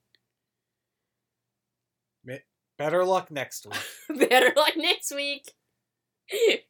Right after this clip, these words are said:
Speaker 2: Well, that's all I gotta say about that.
Speaker 1: What more can you say?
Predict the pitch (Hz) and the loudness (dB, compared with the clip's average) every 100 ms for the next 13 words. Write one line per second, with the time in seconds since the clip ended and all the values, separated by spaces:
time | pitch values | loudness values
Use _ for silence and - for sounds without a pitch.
0 | - 359 - - - _ _ _ _ - | -4 -4 -4 -20 -20 _ _ _ _ -20
1 | - - - 190 208 214 214 247 254 247 | -20 -20 -8 -6 -4 -4 -2 -2 -2 -4
2 | 226 - _ _ _ - 180 220 247 240 | -8 -12 _ _ _ -12 -8 -6 -8 -6
3 | 269 269 - _ _ _ _ _ _ _ | -4 -4 -6 _ _ _ _ _ _ _
4 | _ _ 117 127 123 123 127 120 - 120 | _ _ -20 -18 -18 -18 -20 -18 -14 -12
5 | 107 104 | -12 -14